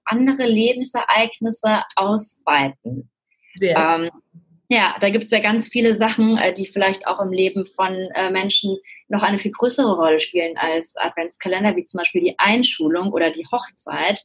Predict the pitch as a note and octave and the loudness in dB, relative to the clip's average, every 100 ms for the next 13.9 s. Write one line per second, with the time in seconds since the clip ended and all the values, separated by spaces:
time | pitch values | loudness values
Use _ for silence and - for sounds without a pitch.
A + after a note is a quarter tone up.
0 | - - G3 A3 - G3 G3 - G3+ G3 | -14 -14 -8 -8 -2 0 0 -2 0 4
1 | A#3 B3 B3 - B3 B3 - - B3 A#3+ | 4 2 -2 -2 -4 -4 -4 0 0 -2
2 | A#3+ - D4+ C4+ F#3+ F3 G3+ G#3 - A3 | -6 -4 2 2 2 0 -2 -2 0 0
3 | A3+ - A3 G#3+ G3 - D#3+ E3+ - - | 0 0 0 2 -2 -2 -6 -6 -8 -12
4 | - D#3+ - - - - - F4 - - | -10 -8 -6 -8 -6 -8 -8 -10 -10 0
5 | A#3+ B3+ A#3+ A#3 A3 G#3 G3 G3 - G#3 | 2 4 4 4 2 0 -2 -6 -2 -4
6 | - F#3 - A#3+ A3 - - G#3+ D#3+ E3+ | -4 -6 0 2 2 -4 -4 -4 -2 0
7 | A3 C4+ - _ - F#3+ F#3+ G3+ - - | 0 -2 -6 _ -10 -2 0 0 -4 -6
8 | - - C4 C4+ - B3+ - A3 - C4 | -8 0 2 2 2 -2 0 0 2 2
9 | D#4+ - C4+ B3+ A#3+ A#3 B3 A#3 G#3 A3 | 2 2 2 2 2 0 0 0 -2 -2
10 | G#3+ G#3 G3+ G3 F#3 - G3+ G3 G3 F3+ | -2 -4 -6 -12 -12 -8 -6 -6 -8 -14
11 | _ E3 E3 F3 G#3+ A3 G3+ G3 G3+ - | _ -4 -2 -2 -2 -4 -4 -4 -6 -2
12 | A3 C#4 D4+ E4 C#4+ A3 F#3+ G3+ _ _ | 2 2 2 2 2 2 0 -6 _ _
13 | _ G#3+ G#3 B3 A#3 A3+ G3+ F#3 F#3+ | _ -12 -4 -2 -2 -4 -4 -4 -4